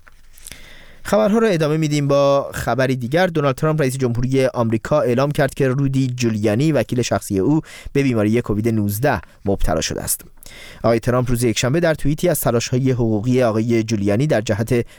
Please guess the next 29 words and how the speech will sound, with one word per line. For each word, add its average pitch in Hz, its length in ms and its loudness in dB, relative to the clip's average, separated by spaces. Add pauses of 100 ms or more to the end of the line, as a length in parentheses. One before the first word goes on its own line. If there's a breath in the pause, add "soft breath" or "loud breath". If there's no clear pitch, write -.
راستی 110 460 0
آزمایی 104 420 0
نتایج 101 440 0
انتخابات 117 640 0 (380 soft breath)
تقدیر 90 400 -2
کرد. - 260 -8 (800 loud breath)
آندرو 120 600 2 (840)
جولیانی، 113 680 2
پسر 123 520 0
رودی 113 260 -4
جولیانی 98 400 0
که 131 120 0
از 107 120 2
دستیاران 104 500 2
ویژه 107 420 0
دونالد 98 340 0
ترامپ 113 260 0
است، 170 200 0
روز 147 120 0
یکشنبه 120 340 0
در 113 140 2
توییتر 107 300 -2
نوشت 107 300 0
که 123 80 0
حال 110 160 2
پدرش 98 400 2
خوب 165 200 0
است 180 180 0
و 180 140 0